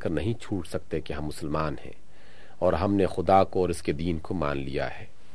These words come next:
بلکہ جب آپ نے خدا کو اپنا خدا اور اس کے دین کو اپنا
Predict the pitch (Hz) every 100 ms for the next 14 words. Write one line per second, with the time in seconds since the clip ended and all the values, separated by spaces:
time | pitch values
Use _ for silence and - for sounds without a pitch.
0 | - - - - - 104 117 117 123 120
1 | 110 104 110 117 104 - 98 101 104 92
2 | - 92 - 107 82 69 - - - -
3 | - - - 104 92 - 78 92 107 107
4 | 92 -